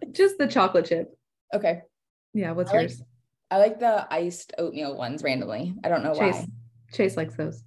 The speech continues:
Speaker 2: Perfect.
Speaker 1: Yeah.
Speaker 2: Yeah. Need a
Speaker 1: <laughs>
Speaker 2: variety pack or whatever. <laughs>
Speaker 1: Yeah.
Speaker 2: Um, and then what's your favorite post-workout snack?
Speaker 1: Usually,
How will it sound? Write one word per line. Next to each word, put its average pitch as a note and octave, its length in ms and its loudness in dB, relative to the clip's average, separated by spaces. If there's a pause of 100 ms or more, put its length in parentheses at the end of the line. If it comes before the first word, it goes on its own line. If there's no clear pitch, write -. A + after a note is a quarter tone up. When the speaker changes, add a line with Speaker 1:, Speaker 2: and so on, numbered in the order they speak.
(720)
Speaker 2:
Perfect. - 320 0 (140)
Speaker 1:
Yeah. C4 100 -6 (200)
Speaker 2:
Yeah. D#4+ 60 4
Need A3+ 140 4
a C#4 60 6
Speaker 1:
<laughs> A3+ 160 -4
Speaker 2:
variety F#3 440 4
pack - 300 -4
or - 80 -4
whatever. - 340 -6 (120)
<laughs> G#4+ 140 -2
Speaker 1:
Yeah. - 240 2 (1600)
Speaker 2:
Um, B3+ 320 2
and B3 100 0
then A#3 120 2
what's A#3 180 0
your C4 80 2
favorite A3+ 240 2
post-workout G#3 500 -4
snack? - 180 -18 (1300)
Speaker 1:
Usually, E4+ 680 2